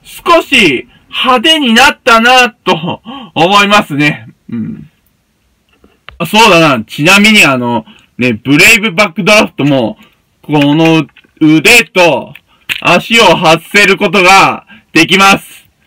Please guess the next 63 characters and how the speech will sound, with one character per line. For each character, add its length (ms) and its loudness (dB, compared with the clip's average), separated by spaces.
ま 260 0
あ、 40 -2
ネ 220 0
ク 120 -4
ス 100 -12
ト 160 0
ス 60 -16
テ 220 2
ー 20 -12
ジ、 360 -4
ト 140 2
ミ 100 0
カ 160 0
ハ 100 2
イ 100 0
パ 180 2
ー 60 2
シ 100 -8
リ 220 2
ー 40 -6
ズ 80 -8
ネ 160 0
ク 120 -20
ス 60 -20
ト 160 0
ス 40 -12
テ 200 2
ー 20 -2
ジ 420 -4
の 280 0
ウ 80 -8
ォ 180 4
ー 40 -2
カ 220 2
ー 40 -2
ビ 180 2
ー 40 -12
ク 80 -6
ル 120 0
や、 460 0
ド 140 2
ラ 160 4
イ 40 0
ブ 80 -2
ヘ 100 0
ッ 100 -6
ド 80 -8
の 120 -2
ウ 60 -2
ォ 60 0
ー 60 -4
カ 140 2
ー 40 0
ビ 200 2
ー 20 -12
ク 80 -4
ル 80 -4
と 120 -4
同 300 0
様 480 0
だ 180 2
も 160 0
ん 100 -10